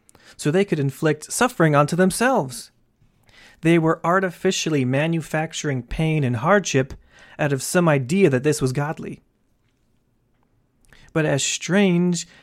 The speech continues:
as this idea is, Christians today still think like this.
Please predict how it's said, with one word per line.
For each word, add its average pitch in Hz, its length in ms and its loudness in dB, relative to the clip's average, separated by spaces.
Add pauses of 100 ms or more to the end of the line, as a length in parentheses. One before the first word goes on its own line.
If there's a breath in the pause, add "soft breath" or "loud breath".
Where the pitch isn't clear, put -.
(120 soft breath)
as 135 280 -2
this 143 200 0
idea 127 460 -2
is, 185 480 0 (460 soft breath)
Christians 180 560 0
today 151 380 0
still 139 340 0
think 269 340 -6
like 143 220 -4
this. - 420 -10